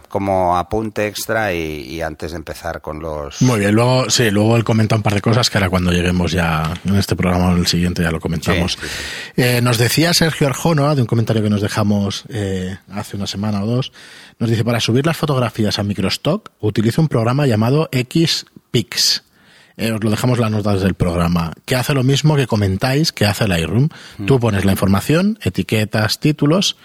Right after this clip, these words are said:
Speaker 2: en las fotos y se pasan en bloque a todas las agencias por F T P.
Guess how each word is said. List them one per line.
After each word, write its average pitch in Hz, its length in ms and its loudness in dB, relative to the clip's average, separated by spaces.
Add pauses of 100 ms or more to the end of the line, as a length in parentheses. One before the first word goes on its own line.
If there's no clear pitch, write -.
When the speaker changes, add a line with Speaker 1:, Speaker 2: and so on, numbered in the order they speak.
(520)
Speaker 2:
en 117 100 2
las 110 140 0
fotos 156 480 -2
y 117 140 2
se - 160 0
pasan 135 420 0
en 104 120 2
bloque 139 400 2
a 110 140 -2
todas 120 220 0
las 110 120 -2
agencias 117 400 0
por - 180 -2
F 92 160 -2
T - 120 -4
P. - 180 -6